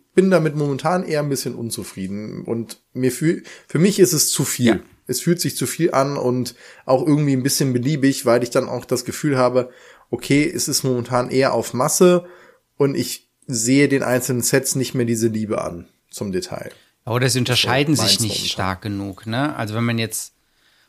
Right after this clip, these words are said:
Speaker 2: mal zum Beispiel sich hier die Bibliothek aus der Steampunk-Reihe und den, ähm, M-, Magic Shop, also den, äh,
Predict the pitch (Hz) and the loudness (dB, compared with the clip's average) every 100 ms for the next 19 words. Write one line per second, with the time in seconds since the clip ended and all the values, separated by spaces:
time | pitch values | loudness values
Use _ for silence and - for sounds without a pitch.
0 | _ 131 127 135 113 117 127 - 127 117 | _ -2 0 0 0 0 0 0 0 0
1 | 113 - 123 110 113 110 95 - 104 104 | -4 -2 -2 0 0 -2 -2 -2 -2 -2
2 | 101 - 160 202 196 139 147 - 151 143 | -4 -2 0 0 -2 -2 0 0 0 2
3 | 143 135 - 151 135 131 139 - 123 120 | 2 0 -2 -4 -2 -2 -4 -2 -2 2
4 | 123 123 123 139 117 - 120 113 110 110 | 2 0 0 -2 -2 -2 -4 -2 -2 -4
5 | - - 110 101 98 98 98 - - - | -6 -8 -4 -4 -4 -6 -8 -12 -20 -20
6 | - 123 110 117 113 110 107 110 104 - | -12 -12 -12 -16 -10 -6 -4 -2 -4 -4
7 | - 95 - - _ 98 95 92 90 92 | -4 -4 -6 -20 _ -12 -10 -10 -12 -12